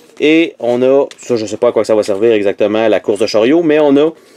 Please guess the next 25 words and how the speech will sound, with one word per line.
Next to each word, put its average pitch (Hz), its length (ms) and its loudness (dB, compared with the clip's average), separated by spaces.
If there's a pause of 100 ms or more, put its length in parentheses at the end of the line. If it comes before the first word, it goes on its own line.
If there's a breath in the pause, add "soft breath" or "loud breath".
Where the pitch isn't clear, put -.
(240 loud breath)
donc 120 260 0
le 113 80 0
charging 135 500 2
ram 127 340 0
pour 123 540 2 (920)
le 127 100 -2
cheval 135 320 0
lui-même, 127 400 0
donc 123 240 0
il 123 40 0
y - 20 0
a - 20 0
une 117 60 0
intelligence 107 340 -2
artificielle 127 680 -2 (380 loud breath)
qui 127 160 -2
indique 120 400 -2
le 110 120 2
nombre 110 640 2
de, 98 200 -2
de 92 160 -6
dégâts 113 380 -2
que - 60 -14
ça 123 160 0
fait. 139 440 0